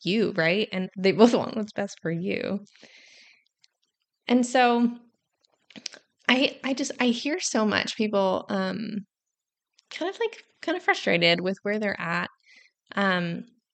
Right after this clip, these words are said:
and in the past, I definitely have this tendency myself to get frustrated with, like, n-, you know, not being where I wanna be, or,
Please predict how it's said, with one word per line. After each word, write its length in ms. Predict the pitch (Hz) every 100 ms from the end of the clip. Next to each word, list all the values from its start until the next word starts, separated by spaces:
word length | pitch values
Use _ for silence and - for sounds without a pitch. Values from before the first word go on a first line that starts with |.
| _ _ _ _ _ - -
and 120 | 226
in 100 | 240
the 80 | 233
past, 360 | - 190 214
I 80 | 202
definitely 360 | 190 185 208 208
have 180 | 190 190
this 140 | 180
tendency 760 | - 180 190 190 180 180 - - _ _ -
myself 880 | 190 180 170 - 247 208 165 185 - - _ _ _ _ _
to 100 | - 196
get 200 | 180 -
frustrated 640 | 190 - 180 175 175 185
with, 200 | 180 165 -
like, 220 | 175 165 - 196
n-, 220 | 185 185
you 140 | 202
know, 140 | 165 160
not 340 | 170 185 175 -
being 340 | 196 185 180 175
where 380 | 165 165 170 -
I 80 | 175
wanna 260 | 170 160
be, 360 | 170 165 165 170
or, 400 | - 175 165 165